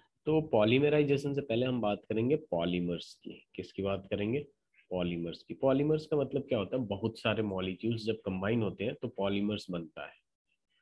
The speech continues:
ठीक है। <clears throat> जैसे अगर बात करें तो बहुत सारे मोनोमर होते हैं, ठीक है, वो combine होते हैं। जैसे मान लीजिए इथीन का नाम सुना आपने, इथीन को जब हम N times लेते हैं ना और इसको कराते हैं तो यहाँ पे बनता है पॉलीथीन बनता है। क्या बनता है आपका?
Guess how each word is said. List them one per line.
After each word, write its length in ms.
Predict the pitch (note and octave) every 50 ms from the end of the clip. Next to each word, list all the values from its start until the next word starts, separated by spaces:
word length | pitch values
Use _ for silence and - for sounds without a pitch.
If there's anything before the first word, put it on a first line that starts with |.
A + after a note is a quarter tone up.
| _ _ _ _ _ _ _ _ _ _ _ _ _
ठीक 220 | - G#2 G2 G2+ -
है। 180 | C3+ C3+ - - _ _ - - _ _ _ _ _ _ _ _ _ _ - -
<clears throat> 380 | - F3 D3+ - - - - C#3+
जैसे 460 | B2+ A2+ G#2+ - A#2+ A#2 A#2 A#2 A#2 - - _ _ _ _ -
अगर 220 | A2+ A2+ A2+ A#2+
बात 300 | G#2+ G#2 A2 A#2 B2 B2 -
करें 180 | B2+ A2 A#2 -
तो 100 | - C3+
बहुत 300 | A#2+ G#2+ A2 A#2 A#2 -
सारे 180 | - C3 B2+
मोनोमर 560 | C3 A#2 G#2+ G#2+ A2 A2+ A#2 B2 B2+ C#3 D3 C#3
होते 280 | A#2+ G#2+ F#2 - -
हैं, 200 | F2 F#2 - -
ठीक 300 | - - - G#2 F#2 -
है, 100 | C3 B2+ - - - - _ _ A#2+
वो 80 | C#3
combine 420 | - D3 C#3 B2+ B2 B2+ B2+ B2+ A#2+
होते 180 | G#2 F2+ C3
हैं। 80 | C#3 C3
जैसे 220 | A2+ A2 A2 -
मान 160 | A2+ A2 A2
लीजिए 300 | A2+ A2+ A2+ A2+ A#2+ A#2+ -
इथीन 420 | B2 A2+ A2+ - - B2 A#2+ A#2+ A2+
का 80 | B2
नाम 220 | A#2 A#2+ A#2+ A#2+ A#2
सुना 280 | A#2 - A#2+ B2 B2
आपने, 300 | A#2+ A#2 - - C3+ C#3+ - _ _ _ _ _ _ _ _ _ _ _ _ _ _ - - - - - _ _ _
इथीन 420 | C3 B2+ B2 - - D3+ E3 F3+ F3
को 100 | E3+ F3+
जब 180 | D#3+ F3 E3
हम 240 | D#3+ D#3 E3 E3 - -
N 240 | C3+ C3 C#3 D3 D3+
times 400 | D3 D3+ D3 D3 D3 D3 - -
लेते 280 | A2+ G#2+ G2+ - - A#2
हैं 100 | G2+ F#2
ना 100 | G2 A2
और 320 | A#2+ - - A2 G#2+ G#2+
इसको 440 | G#2+ - - - - A2+ A2 A2 G#2
कराते 480 | G#2 - G#2+ G2 F#2+ G2 G2 - A#2+ A2
हैं 160 | F#2+ F#2 A2
तो 160 | - - A2
यहाँ 220 | G2+ G2+ G2+ A2+
पे 120 | A#2 - B2
बनता 320 | G#2+ G#2 G2 G2 F#2+ C#3
है 140 | D3+ D3 - -
पॉलीथीन 760 | F#2 F2 F2 F2+ F2+ F#2 F2 - - - F#2+ F#2 F2+ F2 D#2+
बनता 280 | D#2+ D2+ C#2+ - -
है। 80 | - F#2+
क्या 180 | - - G2
बनता 280 | F#2 G2 G2 G2 F#2+ G#2+
है 60 | G#2
आपका? 260 | G2+ F#2+ - - D3